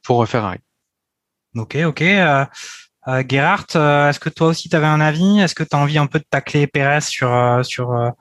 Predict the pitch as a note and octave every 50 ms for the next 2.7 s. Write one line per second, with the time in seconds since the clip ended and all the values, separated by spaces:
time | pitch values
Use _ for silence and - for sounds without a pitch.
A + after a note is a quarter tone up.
0 | - - - - - _ - - - A#2+ - B2 - C3+ A#2+ - C#3 B2+ C3 C#3+
1 | C#3 - C3 B2 - C3 B2+ C#3 D3+ - - - - - B2+ B2 A#2 - B2+ B2
2 | B2 B2 - - - C#3 C#3+ C3+ B2+ B2 A#2+ A#2+ A#2+ A#2+